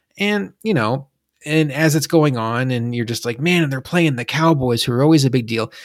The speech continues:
And Luka hit all the high points. It was painfully obvious who the better team was. I mean, the only reason the Bills were even in the game is Romo was throwing up all over himself. The Cowboys turned the ball over on almost every one of their first half possessions, and they still managed to win the game. That should tell you which team was better.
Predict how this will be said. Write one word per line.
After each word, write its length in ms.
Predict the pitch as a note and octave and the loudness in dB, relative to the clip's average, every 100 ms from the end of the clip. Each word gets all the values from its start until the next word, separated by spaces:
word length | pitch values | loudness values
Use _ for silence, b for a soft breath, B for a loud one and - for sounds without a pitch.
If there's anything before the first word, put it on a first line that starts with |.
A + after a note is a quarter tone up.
| B | B
And 160 | G#3+ A3+ | -8 2
Luka 220 | D4+ D4+ | 2 4
hit 160 | E3 B2 | 2 2
all 140 | A2+ | 2
the 80 | A2 | 0
high 180 | A#2+ A2 | 0 -2
points. 380 | - C#3+ F3 C#4 | -2 -2 -2 -2
It 100 | G#3+ | -2
was 140 | C#3 | -2
painfully 560 | - E3 F#3+ A#2+ A2+ A2 | -2 0 0 -2 -4 0
obvious 400 | C#3+ A#2+ A2+ - | 0 0 0 0
who 80 | |
the 80 | B2+ | 0
better 240 | A2+ A#2 A2+ | 2 0 -2
team 320 | - F3 D#3 | 2 2 4
was. 240 | A2 A#2 | 0 0
I 80 | B2+ | 0
mean, 100 | C3 | 2
the 120 | C3+ | 0
only 160 | F#3 E3+ | 0 0
reason 260 | C3+ A#2+ A#2 | 0 0 -4
the 60 | |
Bills 320 | A2+ C#3+ D3+ A#2+ | -2 0 0 2
were 80 | |
even 160 | C3 A#2+ | 0 0
in 80 | A#2+ | -2
the 80 | A2 | -2
game 280 | A2+ D3+ A#2+ | 0 0 0
is 120 | - | -2
Romo 300 | A2+ C3+ A2+ | 0 0 0
was 120 | A2+ | -4
throwing 260 | - B2+ B2 | 0 0 2
up 120 | A2+ | 0
all 120 | A2 A#2 | 0 2
over 260 | D3 A#2 | 2 2
himself. 440 | A2 - A2+ C3+ - b b b b | -2 -4 -2 -2 -6 b b b b
The 80 | A2+ | -4
Cowboys 460 | D3+ D#3+ D3 B2 - | 0 2 2 0 -2
turned 240 | - C#3 | -2 0
the 60 | A#2 | 2
ball 180 | B2 | 2
over 280 | C3 C#3+ A#2+ | 4 4 2
on 80 | A2+ | 2
almost 280 | A#2 A2 - | 0 -2 -2
every 200 | C3 C3+ | 0 2
one 140 | B2 C#3 | 2 4
of 40 | |
their 120 | A#2+ | 2
first 260 | G#2+ B2 - | 0 -4 -2
half 180 | B2 - | -2 -2
possessions, 500 | G#2+ A#2 B2 A2+ A2 | -2 -2 -2 -4 -4
and 100 | A2 | -4
they 80 | A2+ | -4
still 220 | - C3 | -2 -2
managed 320 | A#2 A2+ A2 | -2 -4 -6
to 80 | A#2+ | -6
win 160 | A#2 A2+ | -4 -6
the 80 | |
game. 240 | A#2 A#2+ A#2 | -6 -4 -4
That 100 | - | -6
should 120 | - | -8
tell 180 | - C#3 | -4 -2
you 100 | B2 | -2
which 140 | B2+ | -4
team 220 | - C3 A#2 | -4 -8 -8
was 120 | G#2+ | -8
better. 380 | A#2 B2+ A#2+ | -4 -2 -2